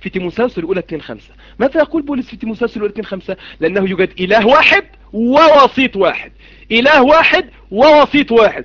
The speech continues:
وفي هذا النص يقول إله واحد ورب واحد، إذن الإله الواحد هو الآب، لأن بولس يقول في تيموثاوس: "لأنه يوجد إله واحد"، وفي كورنثوس يقول:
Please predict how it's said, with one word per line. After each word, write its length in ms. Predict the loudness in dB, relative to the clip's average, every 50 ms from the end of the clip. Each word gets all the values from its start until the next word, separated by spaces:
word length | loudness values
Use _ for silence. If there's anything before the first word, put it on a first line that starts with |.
| -8 _ -4
وفي 120 | -2 0 0
هذا 120 | 0 0 0
النص 220 | 0 0 0 -2
يقول 260 | -4 -4 -4 -4 -4
إله 200 | -2 0 2 4
واحد 340 | 4 4 4 4 2 -2 -4 -6 -10 -6 0
ورب 440 | 2 4 4 4 2 0 0 -4 -2
واحد، 360 | 2 2 2 2 0 -4 -12 -14 -10 -6
إذن 180 | -4 -2 0 0
الإله 320 | 0 0 0 0 0 2
الواحد 420 | 2 2 2 2 0 0 -4 -6 -6 -10 _ _ 0
هو 120 | 2 2 2
الآب، 380 | 2 2 2 2 2 0 -2 -8 _ _ _ _ _ _ _ _ _ _
لأن 200 | -4 -2 -2 0
بولس 260 | 0 0 -2 -2 -4
يقول 180 | -6 -6 -6 -8
في 100 | -8 -10
تيموثاوس: 540 | -8 -6 -6 -4 -2 0 0 0 -2 -4 -6
"لأنه 160 | -6 -4 -2
يوجد 260 | -2 0 0 -2 -2 -2
إله 180 | -2 -2 0 2
واحد"، 400 | 2 2 0 0 -2 -4 -6 -6 _ _ _ -20 -20 -20 -20 -20 -20 -10 -4
وفي 420 | 0 0 0 0 -2 -4 -10 -12 -8
كورنثوس 400 | -4 -2 -2 -2 -4 -4 -4 -4
يقول: 380 | -4 -4 -2 0 0 0 -2